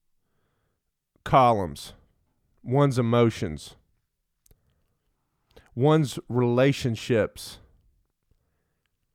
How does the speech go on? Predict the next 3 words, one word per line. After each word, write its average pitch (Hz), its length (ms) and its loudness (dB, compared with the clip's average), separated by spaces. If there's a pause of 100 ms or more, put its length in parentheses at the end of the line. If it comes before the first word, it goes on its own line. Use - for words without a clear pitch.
(680)
And 123 240 0
one's 135 360 2
financials. 110 880 -2